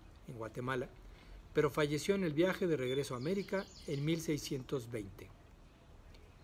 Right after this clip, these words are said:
Muchas gracias, esperamos que te haya gustado. Nos vemos mañana en los personajes del virreinate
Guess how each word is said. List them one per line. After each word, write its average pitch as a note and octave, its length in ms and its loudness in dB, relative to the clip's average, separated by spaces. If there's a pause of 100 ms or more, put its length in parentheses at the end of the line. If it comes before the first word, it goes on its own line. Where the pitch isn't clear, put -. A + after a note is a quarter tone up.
(680)
Muchas D#3+ 260 2
gracias, E3+ 540 0 (320)
esperamos C#3+ 420 0
que C#3+ 100 -2
te C#3+ 120 2
haya C#3+ 100 2
gustado. D#3 540 -2 (560)
Nos C3 180 -2
vemos G3 260 2
mañana F3 420 2
en F#3+ 60 0
los E3 120 0
personajes C#3+ 540 0
del C#3+ 100 -2
virreinate C#3 600 -2